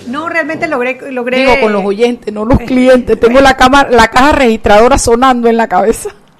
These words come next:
Speaker 1: No, completé, eh, las alternativas que había, eh, la alternativa de de lo que puede hacer la Corte en este momento. Ya está el escrito formal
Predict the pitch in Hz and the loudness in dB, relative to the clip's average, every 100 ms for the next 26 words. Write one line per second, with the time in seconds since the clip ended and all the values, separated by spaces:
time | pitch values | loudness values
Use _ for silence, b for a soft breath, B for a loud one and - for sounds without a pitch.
0 | B B B B 294 311 294 277 247 262 | B B B B -2 -2 -2 -8 -6 -6
1 | 269 294 311 330 330 254 233 220 208 202 | -2 0 2 0 -2 -4 -4 -4 -6 -6
2 | 202 226 226 233 226 240 220 220 285 302 | -10 -6 -4 -4 -4 -6 -6 -8 -8 -4
3 | 269 240 185 180 185 277 330 _ _ 190 | -4 -4 -6 -4 -4 -6 -6 _ _ -14
4 | 180 175 170 175 175 180 180 196 196 226 | -12 -12 -12 -12 -10 -12 -12 -10 -6 -4
5 | 226 180 170 160 - - - - 180 190 | -4 -8 -14 -18 -20 -20 -20 -20 -16 -14
6 | 185 175 175 175 190 214 220 226 254 226 | -14 -14 -14 -16 -16 -10 -6 -6 -6 -6
7 | 220 233 226 240 226 240 226 196 202 254 | -6 -4 -6 -8 -10 -10 -8 -8 -6 -6
8 | 240 240 247 262 - 262 277 269 220 196 | -4 -4 -6 -8 -8 -10 -10 -10 -10 -8
9 | 220 247 269 339 | -4 -4 -4 -8